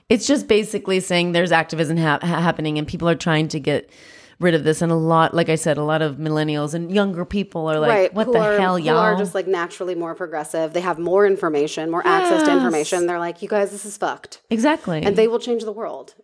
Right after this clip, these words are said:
Speaker 2: And we
Speaker 1: I hope
Speaker 2: thank
Speaker 1: so.
Speaker 2: you for that. Thank you,
Speaker 1: Hey,
Speaker 2: Anya. That
Speaker 1: thank
Speaker 2: was
Speaker 1: you.
Speaker 2: great. No, that
Speaker 1: I'm
Speaker 2: was
Speaker 1: so,
Speaker 2: really good.
Speaker 1: thank you
Speaker 2: And
Speaker 1: so much, 'cause I was, like, on fire about this information.
Speaker 2: Yeah.
Speaker 1: <laughs> So
Speaker 2: And it's, I had no idea, I think, one, how long it's been going on. I n-, did not know it had been abolished technically, like,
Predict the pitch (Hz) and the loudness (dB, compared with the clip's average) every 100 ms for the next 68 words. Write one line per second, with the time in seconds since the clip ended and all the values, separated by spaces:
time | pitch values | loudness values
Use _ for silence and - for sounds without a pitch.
0 | - 185 170 165 175 143 165 160 156 160 | -2 0 0 0 -2 -2 -2 -2 -4 -6
1 | 156 147 113 - - - 233 285 415 214 | -6 -4 -6 -8 -18 -8 -6 -2 0 2
2 | 196 190 196 240 277 262 262 220 311 254 | 2 2 2 4 4 4 4 4 4 0
3 | - 311 302 302 302 254 277 311 285 247 | 0 2 4 4 2 2 2 2 2 4
4 | 233 - 254 226 196 202 196 190 190 202 | 4 2 2 2 0 0 2 2 4 2
5 | 196 190 147 165 - - 147 151 151 156 | 2 0 0 -4 -6 -6 -6 -4 -4 -4
6 | 143 175 165 170 165 170 196 190 214 220 | -4 -6 -4 -4 -2 -2 0 0 2 0
7 | - - 233 220 - - 202 202 247 214 | 2 2 2 -2 -2 0 0 0 -2 2
8 | 214 208 196 220 202 180 180 165 - - | 2 2 2 0 0 -2 -6 -8 -14 -20
9 | _ _ _ _ _ _ _ _ 214 208 | _ _ _ _ _ _ _ _ 4 4
10 | 220 214 190 175 175 185 175 - 170 160 | 4 2 0 0 0 0 -2 -2 -4 -4
11 | 160 156 165 165 156 156 - 180 165 175 | -4 -2 -2 0 -2 -4 -4 -4 2 2
12 | 247 208 175 151 165 - 175 165 143 208 | 4 2 2 -4 -4 -4 -8 -4 0 0
13 | 147 170 - - - - 214 - 208 - | 0 -4 -8 -12 -10 -2 -2 0 -2 0
14 | 151 160 190 - - | -4 -4 -6 -12 -4